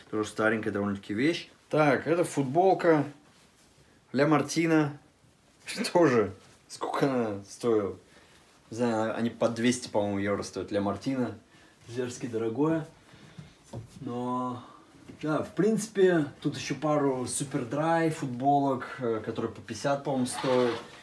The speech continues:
И, в принципе, ничего такого у меня больше и нет. Вот это Jack and Jones штаны. Просто обычные, да, они сколько, под пятьдесят, по-моему, стоили. Вот ещё одни джинсы нашёл. <laughs> Блин, я не знаю, зачем я их купил в своё время.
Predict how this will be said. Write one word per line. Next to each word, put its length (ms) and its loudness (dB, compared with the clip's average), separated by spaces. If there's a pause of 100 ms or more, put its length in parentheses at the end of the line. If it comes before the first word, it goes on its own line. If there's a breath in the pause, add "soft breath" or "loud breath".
(180 loud breath)
И, 300 4
в 200 -2
принципе, 580 -2
ничего 480 0
такого 440 -4
у 60 -2
меня 340 -2 (300 loud breath)
больше 380 -2
и 60 -2
нет. 320 -2 (340 loud breath)
Вот 100 0
это 100 -6
Jack 280 -2
and 180 -4
Jones 440 2
штаны. 600 -2 (560)
Просто 360 0
обычные, 420 -2
да, 220 2
они 320 -2
сколько, 340 -6
под 200 -10
пятьдесят, 380 0
по-моему, 220 -2
стоили. 480 0 (200 loud breath)
Вот 120 2
ещё 220 6
одни 200 8
джинсы 400 2
нашёл. 600 4
<laughs> 80 -4
Блин, 380 6
я 120 2
не 120 2
знаю, 240 2
зачем 320 2
я 100 4
их 100 -4
купил 360 -2
в 60 -8
своё 280 4
время. 340 2